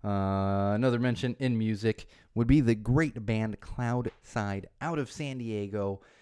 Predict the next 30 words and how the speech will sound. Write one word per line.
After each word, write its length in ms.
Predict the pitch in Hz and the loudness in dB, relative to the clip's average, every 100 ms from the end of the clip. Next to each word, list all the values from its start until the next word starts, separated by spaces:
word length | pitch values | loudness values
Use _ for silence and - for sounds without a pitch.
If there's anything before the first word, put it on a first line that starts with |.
| _ _ | _ _
Uh, 160 | 98 92 | -10 -10
they 180 | 107 185 | -2 2
are 120 | 220 | 2
playing 320 | - 180 175 | 2 2 2
a 60 | 120 | 2
live 300 | 104 135 135 | 2 2 0
show 520 | - - 117 90 82 - _ _ _ _ - | 0 4 6 6 0 -8 _ _ _ _ -2
on 120 | 104 | 0
October 400 | 98 147 147 143 | 2 4 6 4
fourteenth 760 | - 139 139 - 127 107 - - | 2 -4 -4 -4 -4 -4 -6 -8
in 160 | 113 110 | -4 -2
San 260 | - 120 107 | -2 -2 0
Diego 500 | 104 107 104 107 107 | 0 0 2 0 0
at 80 | 107 | -4
a 40 | |
place 240 | - 185 - | -2 -4 -2
called 220 | 156 107 | -4 -2
Lestat's 680 | 117 202 - 151 - - - | 0 0 0 0 -2 -12 -16
West. 540 | 95 92 - - - - - _ _ | -8 -6 -6 -8 -12 -18 -18 _ _
I'm 80 | 92 | -12
not 180 | 87 - | -12 -10
sure 180 | - 90 | -10 -8
exactly 380 | 95 101 - 123 | -8 -10 -8 -8
where 200 | 127 127 | -8 -6
that 200 | 131 - | -8 -4
is. 760 | 190 214 220 226 226 220 202 | -2 -2 -2 -2 -2 -2 -4
It's 140 | 113 - | -8 -6
a 40 | |
newer 260 | 117 117 101 | -4 -2 -2
venue, 420 | 101 101 98 95 | -4 -4 -4 -6